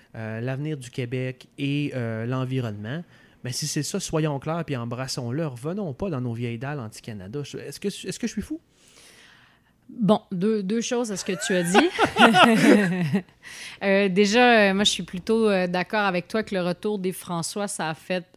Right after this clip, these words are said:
Speaker 2: vraiment du bien. Moi, ça faisait quand même quelques années que je regardais le Bloc, euh, un peu comme, euh, du coin de l'œil, mais avec très peu d'intérêt, euh,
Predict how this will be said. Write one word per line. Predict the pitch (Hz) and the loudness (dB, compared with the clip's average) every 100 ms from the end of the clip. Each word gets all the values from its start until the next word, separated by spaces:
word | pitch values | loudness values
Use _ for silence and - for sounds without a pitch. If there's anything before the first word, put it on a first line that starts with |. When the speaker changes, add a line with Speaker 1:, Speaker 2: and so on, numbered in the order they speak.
| _ - | _ -16
Speaker 2:
vraiment | 147 131 143 185 202 202 | -14 -10 -6 -2 -2 -2
du | 175 165 | -2 -4
bien. | 170 196 - - | -2 -4 -8 -10
Moi, | 185 | -8
ça | 185 | -8
faisait | 160 165 160 | -6 -6 -6
quand | 165 165 170 | -6 -6 -4
même | 190 185 _ _ - | -6 -8 _ _ -6
quelques | 196 180 190 170 | -4 -2 -4 -4
années | 165 170 185 185 | -4 -4 -4 -6
que | 180 180 180 _ _ _ _ - | -4 -4 -6 _ _ _ _ -10
je | 170 | -4
regardais | 175 165 175 165 175 190 | -4 -2 -4 -2 -2 -2
le | 175 | -2
Bloc, | 151 170 180 185 - 190 | 0 2 2 0 -4 -4
euh, | 165 160 | -4 -4
un | |
peu | 147 190 180 | -4 -6 -4
comme, | 175 165 | -4 -4
euh, | 156 147 143 - _ _ _ _ _ - _ _ _ - | -4 -4 -6 -10 _ _ _ _ _ -20 _ _ _ -18
du | - 180 165 | -14 -8 -6
coin | - 214 208 | 0 2 4
de | 208 | 4
l'œil, | 202 214 233 | 6 6 6
mais | 220 | 4
avec | 185 180 175 | 4 2 -2
très | - 202 | -4 -4
peu | - 214 | -2 -2
d'intérêt, | 190 196 185 190 165 170 165 170 175 175 160 156 135 | 0 0 0 -4 -2 -2 -2 -2 -2 -4 -4 -6 -8
euh, | 78 | -12